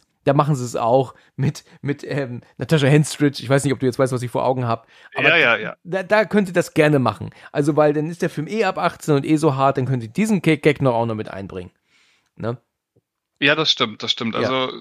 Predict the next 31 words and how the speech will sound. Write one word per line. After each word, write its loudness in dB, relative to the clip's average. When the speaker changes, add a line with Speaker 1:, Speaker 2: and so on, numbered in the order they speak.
Speaker 2:
die -14
Szene 0
sowieso -2
eigentlich 0
ganz -2
cool. -4
Äh, -16
sie -6
hängt, -2
also, -4
klar, -2
sie -4
sind 2
auf 0
so 0
einer 0
Balustrade -2
irgendwie, -4
wie 0
nennt 0
man -8
das? -4
Auf -4
so -2
einer, -6
keine -2
Ahnung. -2
Speaker 1:
Empore 4
Speaker 2:
Anderen 0
Speaker 1:
vielleicht. -4
Speaker 2:
Stock. -20